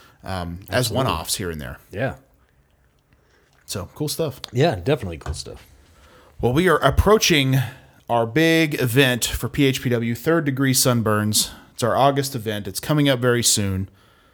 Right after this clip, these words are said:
Speaker 1: You got some more news for us on, uh, on how corrupt you've become?
Speaker 2: Excuse me?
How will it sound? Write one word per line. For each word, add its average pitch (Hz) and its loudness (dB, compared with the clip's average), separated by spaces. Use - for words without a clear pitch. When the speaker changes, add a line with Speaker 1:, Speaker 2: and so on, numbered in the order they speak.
Speaker 1:
You 98 -18
got 135 0
some 127 0
more 127 2
news 123 0
for 123 2
us 127 0
on, 110 -6
uh, 104 -8
on 92 -8
how 113 -4
corrupt 120 -4
you've 113 -4
become? 127 -2
Speaker 2:
Excuse 76 -12
me? 165 -6